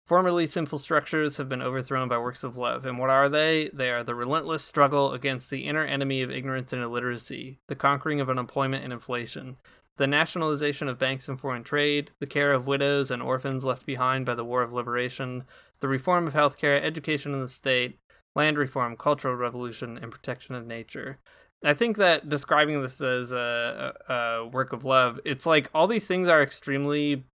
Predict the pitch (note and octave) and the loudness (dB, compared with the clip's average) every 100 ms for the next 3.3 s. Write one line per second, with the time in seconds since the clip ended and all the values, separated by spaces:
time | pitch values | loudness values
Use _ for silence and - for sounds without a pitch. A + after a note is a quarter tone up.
0 | _ B2+ B2 A#2 A#2+ C3+ D#3+ D#3+ - E3 | _ -6 -4 -2 2 4 2 0 0 2
1 | D3 E3+ - F3+ D#3 D3+ C#3 - - - | 2 -2 0 6 8 8 4 -8 -16 -18
2 | - E3+ E3 - D#3 D#3 D3 C#3+ C#3 C#3+ | 0 2 2 6 6 6 6 6 8 6
3 | C#3+ C#3 | 4 0